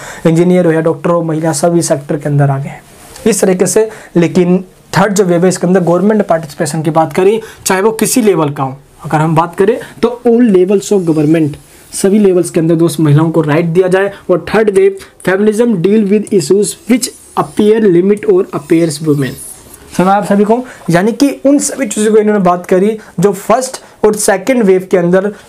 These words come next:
जो बच गए थे, उन सभी चीज़ों की demand इन्होंने third waves के अंदर कर दी। चाहे जो भी rights रहे जो छूट गए थे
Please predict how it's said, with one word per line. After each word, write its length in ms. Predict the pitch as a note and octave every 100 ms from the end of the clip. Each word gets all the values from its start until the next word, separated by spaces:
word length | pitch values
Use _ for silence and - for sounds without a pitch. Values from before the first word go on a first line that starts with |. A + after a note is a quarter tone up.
| E3
जो 200 | E3 E3+
बच 280 | D#3+ E3+
गए 200 | A3 G#3
थे, 200 | G3+ G#3+
उन 320 | A#3 A3+ A#3 B3
सभी 320 | - A3+ D4
चीज़ों 260 | C4+ G3+
की 140 | G#3+ G#3
demand 340 | F3+ F3 F3+
इन्होंने 300 | E3+ F3 G#3
third 260 | G#3 - F#3+
waves 260 | E3 D#3+
के 100 | -
अंदर 160 | D#3+ D#3
कर 180 | D3+ D3
दी। 200 | D#3+ G3 - - - - -
चाहे 180 | B3+
जो 300 | C4 F#3 C4
भी 200 | C#4 A#3+
rights 340 | C#4 G3+ F3 E3
रहे 200 | D3+ C3+ - - - - - - - -
जो 80 | D#3
छूट 260 | - G3 G3
गए 160 | G#3
थे 220 | F#3+ G#3+